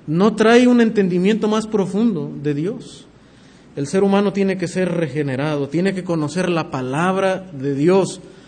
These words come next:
para llegar a entender que ese, ese ser supremo es Jehová, es el Dios de las Escrituras. Y hasta que entienda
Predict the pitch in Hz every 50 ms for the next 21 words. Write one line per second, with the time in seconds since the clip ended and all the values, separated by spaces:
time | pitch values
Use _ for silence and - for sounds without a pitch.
0 | - - - - - 156 156 156 156 151 147 151 170 196 214 220 220 214 214 190
1 | 180 170 165 185 196 220 196 190 180 185 170 185 202 196 196 233 233 214 190 -
2 | - - 190 190 208 208 254 233 202 - 226 240 233 - 226 190 - - 208 233
3 | 262 262 240 226 240 247 247 - 233 233 208 202 214 247 311 359 330 185 - -
4 | - - - - - - - - - - - - - - - - - 165 208 208
5 | 294 277 240 190 220 226 277 311 277 254 262 233 220 - 220 208 196 - - 185
6 | 185 185 190 262 320 359 269 - - - - - - - - - - - - -
7 | - - - - - - - - - - - - 165 180 180 180 185 190 180 185
8 | 185 180 175 180 208 240 294 302 285 269 262